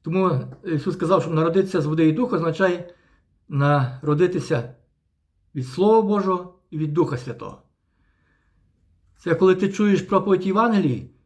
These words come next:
і Дух Святий оживляє ці слова в твоєму серці. І в твоєму серці з'являється віра в те, що Бог тебе любить і хоче спасти тебе по своїй милості і благодаті, незалежно від вчинків.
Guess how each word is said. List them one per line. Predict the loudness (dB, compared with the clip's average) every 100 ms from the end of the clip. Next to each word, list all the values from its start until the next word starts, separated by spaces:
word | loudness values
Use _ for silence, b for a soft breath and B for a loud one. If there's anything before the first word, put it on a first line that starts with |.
| _
і | -2 0 0 -2 -10
Дух | -8 -4 0
Святий | 0 2 0 -2 -14 _ _ _ _ _ _ _
оживляє | 0 2 2 2 0
ці | -2
слова | -8 -4 -4
в | -2
твоєму | -2 -2
серці. | -2 -2 -4 -12 -20 _ _ _ _ _ _ _ _
І | -10
в | -4
твоєму | -2 -2
серці | -4 -4 0
з'являється | 2 4 2 2 -2
віра | 0 2 0 -2 -12 _ _ _ _ _ _ _ _ _ _
в | _
те, | -2
що | 0 0
Бог | 0 0
тебе | -2 0
любить | 2 0 -2
і | -4
хоче | -4 -4
спасти | -4 -6 -4 -2
тебе | -2 -2 -4 -10 b b b _ -10
по | -6
своїй | 2 2
милості | 4 2 0 -2 -2
і |
благодаті, | -2 0 0 0 0
незалежно | -2 0 0 0 0
від | -2 -4
вчинків. | -6 -8 -12